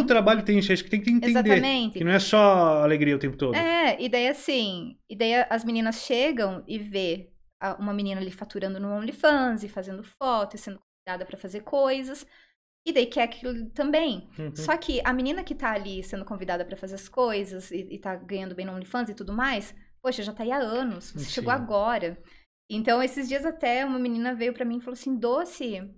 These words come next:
Speaker 1: eu, eu tô fazendo tudo que você falou. Ó, eu, eu criei a conta no OnlyFans, eu tô fazendo o curso,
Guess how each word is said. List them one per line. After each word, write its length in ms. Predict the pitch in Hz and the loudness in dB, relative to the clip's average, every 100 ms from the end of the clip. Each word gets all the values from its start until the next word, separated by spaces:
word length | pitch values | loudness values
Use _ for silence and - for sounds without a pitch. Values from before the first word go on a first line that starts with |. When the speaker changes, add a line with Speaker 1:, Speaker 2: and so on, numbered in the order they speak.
| _ _ - | _ _ -2
Speaker 1:
eu, 120 | 254 | -2
eu 160 | 262 262 | -2 -4
tô 60 | |
fazendo 240 | - 277 294 | -4 -4 -4
tudo 140 | 370 | -6
que 60 | - | -8
você 120 | 466 | -6
falou. 400 | 466 466 254 170 | -4 0 0 0
Ó, 380 | 165 220 202 180 | 2 2 2 0
eu, 240 | 196 196 | -6 -10
eu 100 | - | -12
criei 180 | 220 226 | -8 -6
a 60 | 226 | -4
conta 200 | 226 226 | -4 -6
no 80 | 220 | -6
OnlyFans, 600 | 214 - 233 262 302 277 | -8 -6 -4 0 0 -2
eu 80 | |
tô 140 | 240 226 | -6 -8
fazendo 360 | 226 214 214 | -8 -8 -8
o 60 | 214 | -10
curso, 640 | - 277 302 320 - 339 | -6 -2 0 -2 -4 -6